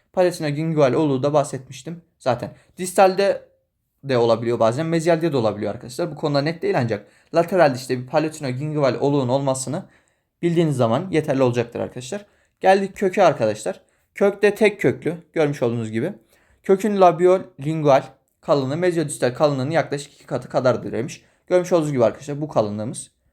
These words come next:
buranın yaklaşık iki katı kadar o-, olduğunu söylemiş. Kök boyutu üst orta kesici dişle genellikle eşittir demiş arkadaşlar. Bunu zaten, e, başlangıçta belirtmiştik. Kökün mezyal ve distali-,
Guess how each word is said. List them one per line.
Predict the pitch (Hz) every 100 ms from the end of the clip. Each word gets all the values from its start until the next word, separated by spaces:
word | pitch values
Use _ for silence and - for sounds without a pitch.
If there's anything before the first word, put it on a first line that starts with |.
| _ -
buranın | 156 139
yaklaşık | 156 143 151 147 -
iki | -
katı | - 127 -
kadar | 113 120
o-, | 120 104
olduğunu | - 117 110 101
söylemiş. | - 135 165 180 - _ _ _ _
Kök | - 196 202
boyutu | 170 165
üst | 180 170 180
orta | 170 170
kesici | 147 165 147 147
dişle | 147 151
genellikle | 165 160 123 120 156 143
eşittir | 143 - 113
demiş | 107 101
arkadaşlar. | 104 104 - - 92 _ _ _
Bunu | 175
zaten, | 160 143 135 113 - _ _ _
e, | 110 110 110 - -
başlangıçta | 143 147 131 120 107
belirtmiştik. | 131 160 165 170 185 180 - _ _
Kökün | 196 196 185
mezyal | 180 180 190
ve | 156
distali-, | 143 - 170 156 127